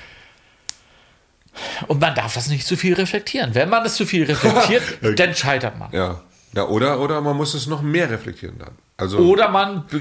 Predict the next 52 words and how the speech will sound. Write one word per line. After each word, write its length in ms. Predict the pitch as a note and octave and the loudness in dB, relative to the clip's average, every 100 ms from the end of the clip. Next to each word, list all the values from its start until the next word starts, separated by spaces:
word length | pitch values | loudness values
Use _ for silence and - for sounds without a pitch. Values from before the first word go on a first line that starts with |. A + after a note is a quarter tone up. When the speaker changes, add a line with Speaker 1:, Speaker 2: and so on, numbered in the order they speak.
| C3 | -4
Speaker 1:
gewinnt 320 | C#3+ D3+ D#3+ | -2 0 -2
im 80 | F3+ | 0
Lotto. 240 | E3+ B2+ | 0 0
Man, 220 | A2+ C3 | -2 -2
dann 180 | B2+ E3 | -2 -2
kann 120 | E3+ | 2
Speaker 2:
Ja. 40 | - | 2
Speaker 1:
man 100 | G3 | 2
es 100 | - | 0
auch 260 | C#3 D#3 - - | 0 0 -4 -2
Speaker 2:
Ach 100 | B2+ | 2
Speaker 1:
sehr 100 | C3+ | 2
Speaker 2:
so, 80 | |
Speaker 1:
viel 120 | G#2 C3+ | 2 2
Speaker 2:
na 60 | |
ja, 40 | F#3 | 2
Speaker 1:
reflektieren. 300 | G3+ F#3 A#2 A#2 | 2 0 -2 -2
Speaker 2:
gut, 80 | |
das 100 | E3 | 0
ist, 60 | F3 | 2
äh, 160 | E3 A3+ | 4 4
Speaker 1:
<laughs> 0 | |
Ja, 60 | |
Speaker 2:
materiell. 520 | - F#3 D3 D#3 D3 E3 | 4 4 4 4 4 4
Speaker 1:
es 120 | D#3+ | 2
ist, 160 | G#3+ - B2 | 0 -4 -2
solange 360 | E3+ G3 A3 | 2 4 4
Speaker 2:
Das 100 | G#3+ | 4
Speaker 1:
man, 180 | A3 G3+ | 4 2
also, 200 | E3 E3 D#3+ | 4 4 4
aber 120 | - - | 4 4
Speaker 2:
ja. 60 | |
Speaker 1:
solange 340 | F#3+ E3+ G#3 G#3+ | 4 4 2 2
man 140 | F3+ | 0
in 40 | D3+ | 0
dieser 180 | C#3+ C#3 | 0 0
finanziellen 540 | F3 E3 D3 D3+ B2+ | 0 0 0 -2 0
Abhängigkeit 640 | - E3+ C#3+ A#2+ - G#2+ | -2 -2 -4 -4 -4 -4
gefangen 440 | A2 - B2+ E3 D#3+ | -4 -4 -4 -4 -8
ist, 360 | - E3+ - | -4 -2 -2
solange 840 | - C3 B2 C3 C#3+ C3+ C3 C3 B2 - - _ _ _ _ _ _ _ _ _ _ _ _ _ - | -2 0 0 0 0 0 0 -2 -6 -12 -20 _ _ _ _ _ _ _ _ _ _ _ _ _ -6
Speaker 2:
Nee, 380 | G2+ G2 G2+ | -2 0 0
ich 120 | G2+ - | -2 -2
glaub, 220 | A#2 - | -4 -4
das 180 | A2 - | -8 -8
ist 180 | F#2+ A2 | -10 -8
man, 160 | G2 - | -10 -8
da, 220 | F#2 F#2+ - | -8 -8 -10
ich 80 | E2+ - | -16 -10
weiß 240 | A#2+ B2 | -8 -8
nicht 140 | E2+ E2 | -10 -12
genau. 300 | E2 D#2+ | -12 -10